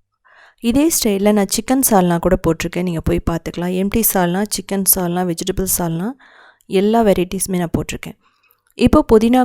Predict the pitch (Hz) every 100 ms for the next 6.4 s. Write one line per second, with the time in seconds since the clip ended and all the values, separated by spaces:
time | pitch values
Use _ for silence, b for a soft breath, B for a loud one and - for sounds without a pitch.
0 | 247 196 185 175 185 294 403 B B -
1 | 202 196 214 - 196 185 180 165 165 170
2 | 165 175 339 b b b b b b -
3 | 233 247 294 254 226 220 214 196 226 247
4 | 214 190 185 190 170 165 - 165 156 165
5 | 285 330 220 208 247 277 196 196 196 185
6 | 170 - 180 294